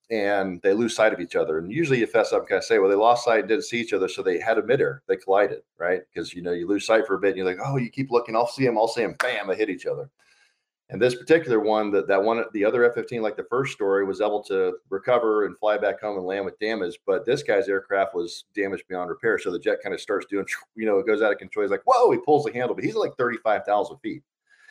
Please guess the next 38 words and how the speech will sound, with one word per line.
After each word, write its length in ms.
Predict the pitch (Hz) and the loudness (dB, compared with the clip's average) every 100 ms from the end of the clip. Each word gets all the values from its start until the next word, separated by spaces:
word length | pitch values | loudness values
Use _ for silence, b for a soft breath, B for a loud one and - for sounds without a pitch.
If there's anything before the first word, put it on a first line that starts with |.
| b b b _ 101 | b b b _ -6
And 120 | 107 | -4
the 100 | 104 | 0
parachute 540 | 160 208 190 139 131 | 4 4 4 2 0
and 140 | 113 104 | 0 -2
the 60 | |
seat 400 | 98 226 185 - | -2 -2 -2 -2
will 140 | 113 113 | 0 2
not 240 | 127 135 | 4 6
open 320 | 131 117 107 | 4 4 -2
till 200 | 101 101 | -2 0
roughly 300 | 98 113 101 | 2 0 -2
fourteen 400 | 98 180 - 95 | -2 -2 -2 -6
thousand 360 | 90 85 76 69 | -2 -2 -2 -8
feet, 200 | 87 73 | -8 -8
because 220 | - 87 | -8 -4
you 80 | 110 | 0
don't 80 | 120 | 0
wanna 160 | 113 | 0
be 100 | 98 | -2
sitting 300 | 98 147 123 | -2 -2 0
up 100 | 104 | -2
there 140 | 107 101 | 0 -2
at 80 | 110 | 0
thirty-five 420 | 104 95 92 90 | -2 -2 -2 0
thousand 320 | 104 98 85 | 0 0 -2
feet, 240 | 120 117 | -6 -4
taking 300 | - 101 92 | -2 -4 -4
a 40 | 85 | -6
minute 400 | 98 123 120 - | -2 0 0 -2
per 140 | 101 | -2
thousand 320 | 110 104 95 | 2 2 2
feet 180 | 98 101 | -6 -6
to 60 | 98 | -6
descend, 380 | 85 123 127 92 | -6 -4 -4 -4
'cause 100 | 87 | -8
it's, 140 | - | -2
like, 200 | 101 95 | -2 -2
minus 500 | 95 104 98 - | -4 -2 -4 -6